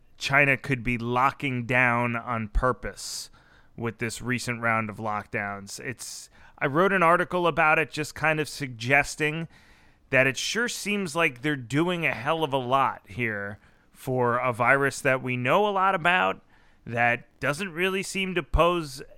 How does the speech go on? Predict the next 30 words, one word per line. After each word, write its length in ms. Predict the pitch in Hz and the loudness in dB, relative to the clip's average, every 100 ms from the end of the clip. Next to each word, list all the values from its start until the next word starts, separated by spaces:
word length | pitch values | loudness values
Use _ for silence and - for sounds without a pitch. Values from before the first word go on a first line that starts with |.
| 135 | -14
nearly 520 | 120 123 160 190 180 | -6 -2 0 2 0
as 120 | 139 | 2
much 200 | 170 170 | 0 0
of 120 | 151 | -2
a 60 | 135 | -4
threat 340 | - 131 165 | -2 2 4
as 120 | 139 | 2
everybody 400 | 127 143 147 160 | -2 -2 0 0
thought 360 | 156 - 143 170 | 0 0 2 2
that 120 | 165 | 0
it 120 | 156 | -2
did 240 | 135 160 139 | 0 -2 -2
from 180 | 143 135 | -8 -4
day 200 | 143 151 | 0 0
one. 420 | 135 147 151 147 - - - - | 2 2 2 -2 -14 -20 -20 -8
And 180 | 135 170 | -4 -2
then 160 | 240 | -2
you 80 | 247 | -2
look 240 | 214 240 226 | 0 2 0
at 120 | 208 | -2
the 100 | 190 | -4
lockdowns 720 | 185 202 208 202 175 170 147 | 0 -2 0 2 2 2 -4
in 100 | 156 | -6
Shanghai, 560 | - 180 185 160 147 | -4 -4 -2 2 2
and 160 | 143 139 | 4 2
they're 140 | 143 | 0
akin 560 | 143 160 - 196 233 233 | 0 -4 -4 -2 0 0
to 120 | 196 | -2
the 100 | 190 | -2
ones 760 | 170 170 170 165 165 156 - | 0 2 4 2 -2 -6 -10